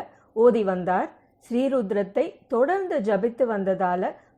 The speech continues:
ருத்ர பசுபதி என்ற சிறப்பு பெயர் நிலைத்துவிட்டது. ஸ்ரீருத்ரம் சிவபெருமானுக்குரிய நாமங்களை விவரிக்கிறது. கிருஷ்ண யஜுர்வேதத்தின் தைத்திரிய சமிதையிலிருந்து ஸ்ரீருத்ரம் எடுக்கப்பட்டிருக்கிறது. சுக்ல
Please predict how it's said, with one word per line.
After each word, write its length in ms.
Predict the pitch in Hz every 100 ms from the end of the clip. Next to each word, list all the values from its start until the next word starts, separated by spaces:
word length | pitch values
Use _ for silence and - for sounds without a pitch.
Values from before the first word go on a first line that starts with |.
| -
ருத்ர 340 | 220 214 277 349
பசுபதி 640 | 294 202 202 214 202 202 -
என்ற 400 | 214 196 247 339
சிறப்பு 420 | 226 254 - 269
பெயர் 400 | 208 202 311 247
நிலைத்துவிட்டது. 840 | 202 196 190 190 180 165 180 160 - _ _ _ -
ஸ்ரீருத்ரம் 680 | 285 370 349 226 254 269 214 -
சிவபெருமானுக்குரிய 1120 | 262 320 359 349 302 262 240 226 220 214 294 277
நாமங்களை 600 | 202 214 285 247 196 247 240
விவரிக்கிறது. 720 | 185 185 190 185 180 165 175 - _ _ _ -
கிருஷ்ண 300 | 269 - 349 349
யஜுர்வேதத்தின் 960 | 254 208 294 269 214 202 208 190 277 359 _ -
தைத்திரிய 500 | 208 302 - 349 349 - -
சமிதையிலிருந்து 960 | 226 233 220 233 202 185 190 190 180 247
ஸ்ரீருத்ரம் 720 | - - 254 302 208 170 214 330
எடுக்கப்பட்டிருக்கிறது. 1120 | 214 214 226 220 208 190 175 165 196 170 170 - _ _ _ _ _ _ _ _ _ -
சுக்ல 280 | 330 -